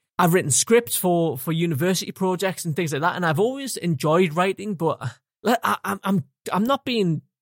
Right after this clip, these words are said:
harsh on myself. Yeah, I'm not, like, I feel like I'm not great at it. And obviously that, like, it comes with practice. But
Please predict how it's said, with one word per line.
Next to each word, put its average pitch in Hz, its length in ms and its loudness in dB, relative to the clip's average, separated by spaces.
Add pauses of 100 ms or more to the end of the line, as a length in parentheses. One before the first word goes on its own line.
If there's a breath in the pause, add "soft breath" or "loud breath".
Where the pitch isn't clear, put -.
(160)
harsh 196 380 4
on 156 80 -2
myself. 139 280 -4
Yeah, 151 140 0
I'm 185 160 0
not, 220 320 -2
like, 190 160 0
I 202 80 2
feel 269 400 0
like 214 420 2 (100)
I'm 180 240 2
not 196 260 4 (420)
great 180 380 4
at 226 160 2
it. 226 140 -4
And 170 100 -2
obviously 170 400 0
that, 165 280 2
like, - 260 -4
it - 160 -4
comes 226 280 -2
with - 180 -2
practice. - 640 -4 (560)
But 190 180 4